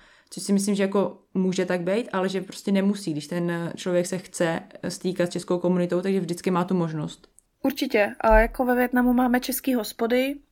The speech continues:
Speaker 2: ehm, prostě místa, kde, eh, ať už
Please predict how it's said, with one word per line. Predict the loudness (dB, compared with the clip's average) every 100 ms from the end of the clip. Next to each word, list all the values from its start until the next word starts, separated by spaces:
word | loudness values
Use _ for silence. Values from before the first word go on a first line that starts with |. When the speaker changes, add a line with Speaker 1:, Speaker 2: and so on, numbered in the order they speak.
| -14 2
Speaker 2:
ehm, | 4 4 0 -2 -4 -4 -6 -8
prostě | -12 -4 0
místa, | 0 4 4
kde, | 4 4 4 2 -2 -14 -18 -18 -14 0
eh, | 2 2 0
ať | -2
už | -2